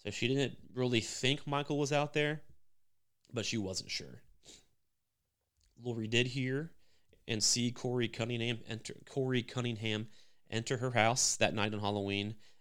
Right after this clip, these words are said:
and knew he would follow her upstairs, as she did say the darkness has officially consumed Corey at this point. Shortly after, Laurie called nine one one. Now, here's what I don't understand. I mentioned that she called nine one one stating a suicide.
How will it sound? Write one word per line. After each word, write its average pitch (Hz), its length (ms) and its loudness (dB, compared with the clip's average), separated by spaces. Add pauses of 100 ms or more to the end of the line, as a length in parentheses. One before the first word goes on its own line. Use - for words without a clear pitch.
(120)
and 101 120 -2
knew 104 160 0
he 104 120 -4
would 101 120 -2
follow 95 280 2
her 92 100 0
upstairs, 92 760 -2
as 92 160 -4
she - 160 -4
did 95 180 -2
say 92 240 2
the 90 100 -4
darkness 90 800 0 (320)
has 95 140 -8
officially 98 420 -2
consumed 92 460 -4
Corey 87 420 -8
at 82 120 -14
this 85 160 -4
point. - 320 -14 (1040)
Shortly 127 500 0
after, 123 360 4
Laurie 123 280 2
called 120 260 4
nine 113 260 2
one 113 200 0
one. 139 320 -2 (380)
Now, 139 80 -4
here's 175 240 2
what 165 100 4
I 170 40 4
don't 139 80 2
understand. 107 380 2
I 98 40 -2
mentioned 113 320 -2
that 110 120 0
she - 140 -2
called 113 240 0
nine 107 160 0
one 104 220 -2
one 104 200 0
stating 101 280 -4
a 95 60 -6
suicide. 92 640 -2